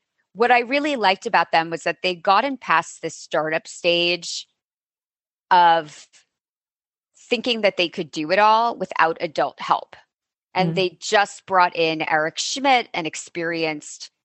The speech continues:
Speaker 1: C E O and tech professional, to lead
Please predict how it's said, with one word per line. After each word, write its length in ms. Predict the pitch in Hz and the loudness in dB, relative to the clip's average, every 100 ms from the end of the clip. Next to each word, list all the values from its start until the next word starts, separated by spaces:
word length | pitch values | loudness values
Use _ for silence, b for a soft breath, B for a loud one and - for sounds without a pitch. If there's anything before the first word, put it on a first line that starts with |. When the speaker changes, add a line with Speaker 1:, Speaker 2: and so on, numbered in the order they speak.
| _ | _
Speaker 1:
C 500 | - - 196 160 151 | -20 -10 -8 -6 -6
E 40 | 156 | 0
O 600 | 226 214 202 202 196 196 - _ _ _ 190 | 2 4 4 2 0 -6 -10 _ _ _ -4
and 200 | 175 - | -4 -4
tech 420 | - 170 - _ _ | -2 -2 -4 _ _
professional, 720 | - 160 - 160 - 226 233 | -8 -4 -2 -2 -4 -2 -4
to 180 | - 202 | -4 -8
lead 800 | 170 165 175 170 156 127 120 | -6 -8 -6 -4 -6 -6 -8